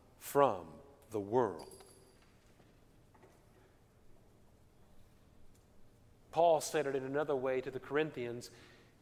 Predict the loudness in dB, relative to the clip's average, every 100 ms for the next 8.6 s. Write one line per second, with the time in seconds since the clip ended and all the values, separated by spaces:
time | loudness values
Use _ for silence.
0 | -20 -20 -20 -20 -20 -20 -20 -20 -20 -20
1 | -20 -20 -20 -20 -12 -10 -4 0 6 6
2 | 6 2 2 0 -4 -2 -2 0 0 4
3 | 4 2 0 2 2 2 -6 -6 -2 -2
4 | -2 -2 0 0 4 4 4 2 -4 -14
5 | -20 -20 -20 -20 -20 -20 -20 -20 -20 -20
6 | -20 -20 -20 -20 -20 -12 -6 -4 2 2
7 | 2 0 -2 -2 0 2 0 -2 -4 -4
8 | -6 -8 -8 -8 -14